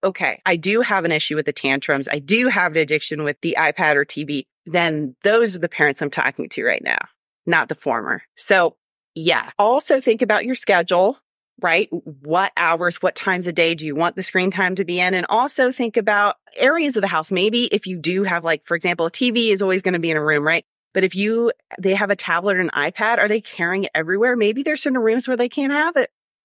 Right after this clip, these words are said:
And that way, when they go to that room at a later time in their schedule, they can't bring it in. So think, get creative. Think about how you can do it. You know, we have heard time and time again that boredom,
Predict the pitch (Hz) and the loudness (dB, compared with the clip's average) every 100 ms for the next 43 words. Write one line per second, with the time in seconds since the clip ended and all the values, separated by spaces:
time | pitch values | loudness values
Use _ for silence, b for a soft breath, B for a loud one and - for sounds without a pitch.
0 | - 208 202 233 320 220 208 196 202 175 | -4 0 2 2 2 2 2 2 2 0
1 | 160 175 240 262 190 160 170 170 156 143 | 2 2 2 0 -2 -2 -4 -2 0 0
2 | 147 180 240 - - 160 160 - 160 151 | -2 -2 0 0 0 0 0 -2 -2 0
3 | 147 - - 220 349 196 175 - _ _ | -2 -2 -2 0 0 -2 -2 -8 _ _
4 | _ - 320 370 359 254 320 320 311 359 | _ -2 -2 2 0 2 2 2 2 0
5 | - _ _ - 226 196 - - 220 240 | -2 _ _ -2 0 0 -6 -8 -4 -4
6 | - - - 202 - - 185 170 170 151 | -4 -10 -2 -2 -2 -4 -2 0 2 0
7 | - 170 170 185 170 - 175 165 170 160 | 0 -2 2 2 0 -2 0 2 2 -2
8 | 175 160 160 - _ _ _ - 175 170 | -2 2 2 0 _ _ _ -8 -2 0
9 | 180 190 - _ _ _ - 160 208 269 | 2 0 -4 _ _ _ -14 -4 0 2
10 | 262 233 214 202 196 180 165 165 170 - | 2 2 2 0 -2 -2 -2 -4 -4 -2
11 | 285 262 262 294 180 180 170 147 - 151 | 0 2 0 -2 -2 0 0 -2 -4 0
12 | 214 226 220 208 214 | 2 4 4 2 0